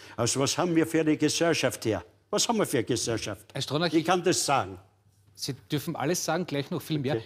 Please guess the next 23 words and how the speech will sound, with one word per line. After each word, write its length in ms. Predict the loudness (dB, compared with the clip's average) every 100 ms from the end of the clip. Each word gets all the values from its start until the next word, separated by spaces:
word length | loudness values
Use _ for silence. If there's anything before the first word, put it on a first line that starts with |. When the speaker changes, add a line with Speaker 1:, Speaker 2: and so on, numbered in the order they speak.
| -4
Speaker 2:
Ich 80 | -2
lade 160 | 0
Sie 60 | -2
jetzt 160 | -2
ein 120 | -4 -4
zu 80 |
einer 140 | -2 0
letzten 560 | 0 -2 -4 -4 -6 -8 -4
Wanderung 600 | -2 2 2 4 2 2
da 120 | 0
Speaker 1:
Okay. 100 | 2
Speaker 2:
rund 200 | 0 0
um 180 | -2 -4 -10 -20 -20 -20 -20 -16 -8
diese 240 | -4 -4
schöne 520 | -2 -2 0 0 0 -4
Speaker 1:
Ja. 260 | -6 -6 -8 -16 -20 -20 _ -20 _ _ _ _ _ _ -20 _ _ _ _ _ -20 -20 _ _ _ _ _ _
Speaker 2:
Gegend, 360 | -6 -4 -2 -2
hätte 160 | -2
ich 60 | -2
fast 240 | -4 -2
gesagt, 360 | -2 -2 -4 -8 -6
rund 300 | -2 0 0
um 120 | -4